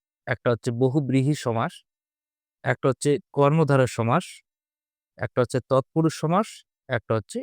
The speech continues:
অব্যয়ীভাব সমাস। এবার একটু পড়েন, ইনশাআল্লাহ আপনার মুখস্থ হয়ে যাবে। তাহলে দ্বন্দ্ব,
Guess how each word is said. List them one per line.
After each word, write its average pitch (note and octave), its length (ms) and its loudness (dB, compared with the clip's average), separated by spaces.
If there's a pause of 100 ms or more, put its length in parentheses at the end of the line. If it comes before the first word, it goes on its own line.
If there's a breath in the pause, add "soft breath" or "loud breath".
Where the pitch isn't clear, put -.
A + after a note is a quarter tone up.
অব্যয়ীভাব A2 480 -4
সমাস। - 320 -16 (800)
এবার D3 180 2
একটু E3 160 0
পড়েন, D#3+ 300 2 (160)
ইনশাআল্লাহ C#3 360 0
আপনার C3 160 -2
মুখস্থ A#2+ 300 -4
হয়ে A2 180 -2
যাবে। A#2 200 -4 (720)
তাহলে A#2+ 140 2
দ্বন্দ্ব, C#3 440 2